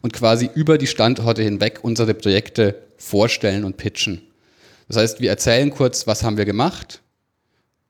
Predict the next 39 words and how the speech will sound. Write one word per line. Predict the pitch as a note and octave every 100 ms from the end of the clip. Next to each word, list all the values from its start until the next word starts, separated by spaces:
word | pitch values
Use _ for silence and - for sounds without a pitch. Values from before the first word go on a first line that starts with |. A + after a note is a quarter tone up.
| _
was | G#2+ A2+ A2+ A#2
macht | B2+ A2+
dieser | B2 A#2 A2
Standort | B2 C#3 C#3+
gerade, | B2+ B2
welche | G#2+ A2 - _ -
Themen | C#3+ C3+ D3
werden | C3 B2
an |
diesem | A#2 B2
Standort | A#2 A#2 A2+
gerade | G2+ G2
bearbeitet, | G2+ A2+ B2+ B2+ A2
sodass | - G2 -
ein | G#2 G2 -
Bild | A2+ A2
entsteht. | G2 F#2 - F2+ F2+ - - - - - - - -
Und | A2+
was | A#2+
auch | - D3
noch | D3
eine | C#3+
Möglichkeit | B2+ D#3 - D3+ D3+ B2+
ist, | C3 -
die | G#2+
uns | A2+ -
immer | D3 D3+
offen | C#3+ C#3
steht | - B2
an | A#2
den | A2+
Maydays, | A2 G#2+ A2+
ist | A2 -
tatsächlich | G#2 A2+ G#2 G#2+
ein | G#2
Standortwechsel | - G2 F#2 - _ _ _ _ _ _ G2+ A2+ C3+ - E3
physikalisch. | C3 - A2 A2 A2 D#3 F#3+ -
Das | - -
heißt, | B2 -